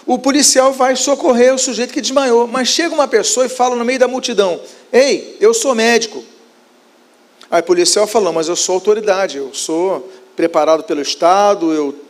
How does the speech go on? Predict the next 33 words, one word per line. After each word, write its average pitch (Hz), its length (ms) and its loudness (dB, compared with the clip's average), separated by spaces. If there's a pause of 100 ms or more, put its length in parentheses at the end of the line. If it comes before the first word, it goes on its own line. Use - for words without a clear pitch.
(320)
eh, 139 640 -6 (260)
tenho 185 140 2
autoridade 170 800 0 (180)
do 190 100 -6
governo 220 720 2 (180)
para 196 160 0
tratar 202 300 0
disso." 180 320 -2
Aí 175 140 2
o 196 60 0
sujeito 208 340 -4
fala: 170 160 -2
"Não, 156 60 -8
mas 143 180 -4
eu 208 100 4
sou 247 200 0
médico." 185 500 -2 (720)
O 240 100 -4
que 320 100 2
acontece 240 580 -2
nessa 214 320 2
hora? 165 420 2 (600)
Nessa 233 480 2
hora, 202 440 2 (240)
pela 202 200 2
função 302 840 0
que 226 120 -6
o 202 60 -2
médico 185 340 -2
exerce, 151 600 -2 (560)
diante 226 340 0
do 233 100 -4
contexto 214 880 0